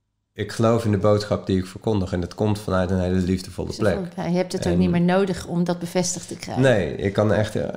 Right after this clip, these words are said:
Speaker 1: onwijs
Speaker 2: <clears throat>
Speaker 1: confronterend zijn, omdat ik, ja, ik vind dat het waardevoller is om mensen te confronteren met de realiteit dan
Speaker 2: Mm.
Speaker 1: altijd maar mee te bewegen in allerlei goed bedoelde verhalen.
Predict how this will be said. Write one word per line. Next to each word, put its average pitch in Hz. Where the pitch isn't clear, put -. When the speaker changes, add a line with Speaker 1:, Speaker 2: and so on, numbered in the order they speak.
Speaker 1:
onwijs 113
Speaker 2:
<clears throat> -
Speaker 1:
confronterend 120
zijn, 123
omdat 101
ik, 98
ja, 101
ik -
vind 95
dat 92
het 90
waardevoller 98
is 92
om 90
mensen 92
te -
confronteren 95
met 90
de 95
realiteit 90
dan 214
Speaker 2:
Mm. 90
Speaker 1:
altijd 87
maar 90
mee 92
te 92
bewegen 87
in 90
allerlei 87
goed 92
bedoelde 90
verhalen. 98